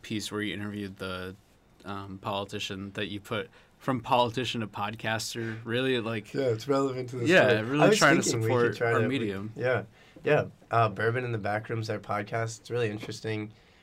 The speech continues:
Speaker 2: Um, he has a really, uh, sort of prominent political career, and he's kinda using that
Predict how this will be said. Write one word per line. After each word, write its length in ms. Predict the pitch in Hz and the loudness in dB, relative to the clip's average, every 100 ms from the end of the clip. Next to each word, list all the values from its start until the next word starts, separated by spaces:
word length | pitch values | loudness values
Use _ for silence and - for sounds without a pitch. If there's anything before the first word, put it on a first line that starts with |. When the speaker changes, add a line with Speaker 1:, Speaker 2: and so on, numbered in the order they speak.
| _ | _
Speaker 2:
Um, 360 | 110 107 104 107 | -2 0 -2 -6
he 100 | 127 | -4
has 120 | 170 160 | -2 -2
a 80 | |
really, 540 | 110 107 117 120 117 107 | -2 -2 0 0 -2 0
uh, 340 | 104 101 101 110 - _ | 0 0 -2 -6 -16 _
sort 240 | - - 104 | -14 -8 -8
of 140 | 101 - _ _ _ _ _ | -8 -16 _ _ _ _ _
prominent 560 | - 101 107 107 101 98 - - _ | 0 0 2 -2 -4 -8 -16 -20 _
political 460 | - 110 104 110 107 | -8 -4 -4 -6 -8
career, 500 | 104 104 98 98 101 | -8 -6 -2 -2 -2
and 220 | 98 98 | -4 -6
he's 180 | 98 95 | -8 -10
kinda 220 | - 104 | -8 -6
using 400 | 95 98 98 98 | -4 -6 -6 -6
that 280 | 95 95 98 | -4 -4 -4